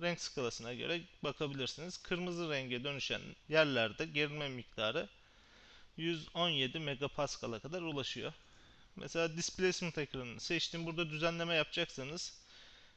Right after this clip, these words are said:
e, edit seçeneği var. Display options'a geliyorum. Mesela continuous tonlara dön dediğimde gördüğünüz gibi renklendirme ona göre değişiyor. Yine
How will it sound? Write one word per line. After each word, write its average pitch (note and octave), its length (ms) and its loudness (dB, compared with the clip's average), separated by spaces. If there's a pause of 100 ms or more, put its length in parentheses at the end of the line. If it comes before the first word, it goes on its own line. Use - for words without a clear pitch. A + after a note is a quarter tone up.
(120)
e, C#3+ 360 2
edit D3+ 400 0 (200)
seçeneği A#2+ 560 -2
var. - 200 2 (260)
Display E3+ 420 2 (160)
options'a C#3+ 440 2
geliyorum. A#2+ 380 0
Mesela D#3 340 -2
continuous E3 440 -2
tonlara C#3+ 440 0
dön D3+ 180 -2
dediğimde B2 480 -2 (800)
gördüğünüz C#3 420 -2
gibi D3+ 280 -4 (640)
renklendirme C#3 580 -2
ona C3 220 -2
göre A#2 300 -4
değişiyor. C3+ 480 0 (1300)
Yine F3 380 2